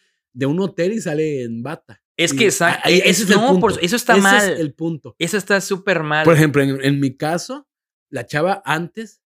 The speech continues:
Speaker 1: sí me tiraba como que el coqueteo.
Speaker 2: Ajá.
Speaker 1: Y, pero ahí te va, ahora sí que lo comparo. Igual había otra chava de otra área que me tiraba el coqueteo y
Speaker 2: Ujú.
Speaker 1: más directo. Y era como que, ah, bueno, jaja, yo me hacía pendejo, como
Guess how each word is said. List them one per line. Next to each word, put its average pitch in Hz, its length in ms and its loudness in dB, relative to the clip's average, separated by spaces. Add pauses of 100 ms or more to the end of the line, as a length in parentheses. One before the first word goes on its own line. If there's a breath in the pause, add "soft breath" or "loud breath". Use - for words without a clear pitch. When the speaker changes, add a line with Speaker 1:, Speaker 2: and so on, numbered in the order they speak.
(160)
Speaker 1:
sí - 160 -6
me 147 120 -4
tiraba 147 280 -8
como 143 240 -14
que 120 80 -18
el 110 80 -16
coqueteo. 120 580 -12 (100)
Speaker 2:
Ajá. 127 480 -6 (240)
Speaker 1:
Y, 127 760 -10 (240)
pero 147 280 -4
ahí 156 80 -2
te 196 100 -2
va, 202 80 -2 (260)
ahora 175 160 4
sí 196 100 -2
que 190 80 -2
lo 165 80 -2
comparo. 165 480 -10 (220)
Igual 139 260 -6
había 180 200 -2
otra 190 220 -10
chava 185 280 -8
de 151 140 -6
otra 170 380 -6
área 208 200 -8
que 165 120 -16
me 139 120 -12
tiraba 127 240 -10
el 139 80 -10
coqueteo 165 580 -16
y 147 80 -6
Speaker 2:
Ujú. 143 100 -6
Speaker 1:
más 151 300 -10
directo. 156 500 -8 (640)
Y 135 80 -4
era 180 140 -2
como 160 240 -14
que, - 100 -20
ah, 320 140 -16
bueno, 269 220 -12
jaja, 170 260 -16
yo 147 120 -8
me 139 80 -10
hacía 139 140 -12
pendejo, 202 460 -14
como 110 260 -20